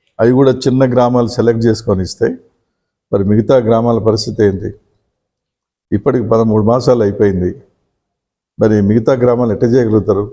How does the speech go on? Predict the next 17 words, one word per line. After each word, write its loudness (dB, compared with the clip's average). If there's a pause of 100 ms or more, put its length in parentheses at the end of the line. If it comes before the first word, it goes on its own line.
(960)
ఇంకా 2
ఉంటే 2
ఏందనంటే, 2
ఒక 2
మూ-, -4 (360)
మూడు 2
సంవత్సరాలే 0
కదా, 0 (760)
మధ్యలో 2
మళ్ళా 2 (140)
ఆ 0
ఎన్నికలు, 0
ఈ -2
ఎన్నికలు, -4
ఇవన్నీ -4
కూడా -10
వస్తున్నాయి. -12